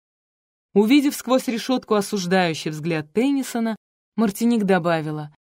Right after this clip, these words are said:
«Дома есть тунец. Я дам тебе немножко, если будешь хорошо себя вести». Она пыталась сделать строгий вид, но заранее знала, чем все это закончится. Еще до наступления ночи Теннисон выпросит у нее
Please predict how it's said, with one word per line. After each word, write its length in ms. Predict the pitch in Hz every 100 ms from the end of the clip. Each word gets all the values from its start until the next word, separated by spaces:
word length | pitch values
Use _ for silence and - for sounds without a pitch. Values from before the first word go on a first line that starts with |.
| _ _ _
«Дома 340 | 190 240 311 226
есть 360 | 151 240 -
тунец. 680 | - 151 156 151 151 - - _ _
Я 160 | - 254
дам 240 | 233 285
тебе 240 | - 170 170
немножко, 640 | 180 190 190 156 - 151 _ _
если 260 | 208 196 233
будешь 300 | 226 196 -
хорошо 340 | 247 262 214
себя 300 | 196 190 214
вести». 520 | 240 254 - - 131 _ _ _ _ _ _ -
Она 260 | 180 190
пыталась 460 | 196 196 196 185 185
сделать 400 | 160 185 190 190
строгий 440 | - 190 190 202
вид, 220 | 202 254 - _ -
но 160 | 190
заранее 500 | 180 196 262 302 285
знала, 420 | 220 196 180 170 160
чем 260 | - 175
все 240 | 151 - 170
это 200 | 160 156
закончится. 840 | 170 160 175 156 - - - 156 _ _ _ _
Еще 260 | 190 190 269
до 100 | 262
наступления 680 | 254 - 247 254 262 247
ночи 400 | 240 262 269 -
Теннисон 500 | 156 208 208 196 202 196 _ -
выпросит 520 | 214 269 180 - -
у 40 |
нее 320 | 190 190 190